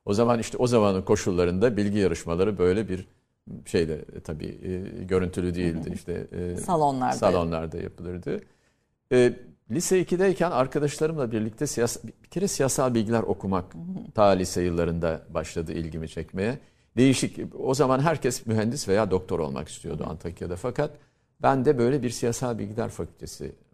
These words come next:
Speaker 1: hayranlığı ve şeyi, yani acaba ileride diplomat olabilir miyim dediğim gibi işte iktisat,
Speaker 2: <laughs>
Speaker 1: diplomasi vesaire beraber ilgimi çekti ve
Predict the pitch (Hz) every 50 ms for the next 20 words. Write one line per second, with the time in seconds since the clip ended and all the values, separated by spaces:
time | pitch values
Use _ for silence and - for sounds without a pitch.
0 | - - - 80 82 78 78 80 80 78 78 80 80 80 80 78 80 80 78 76
1 | 76 80 _ - - - 80 78 80 80 78 78 90 90 90 85 71 - _ _
2 | _ _ _ _ _ _ _ _ _ - 95 87 95 87 - 90 85 80 - -
3 | _ _ _ _ _ - 104 90 92 92 92 90 80 90 90 87 85 - - 85
4 | 85 87 - - 87 87 85 80 90 82 85 82 80 82 87 82 80 82 82 82
5 | 80 87 80 92 90 85 85 82 85 85 82 78 - - - - - - 87 -
6 | - 87 85 175 156 156 - 160 - - 87 - - 160 80 78 78 76 - -
7 | 80 78 82 82 - - - 82 78 82 82 78 82 85 87 87 87 87 92 90
8 | - 80 82 82 87 85 82 - 85 87 - - - - 160 160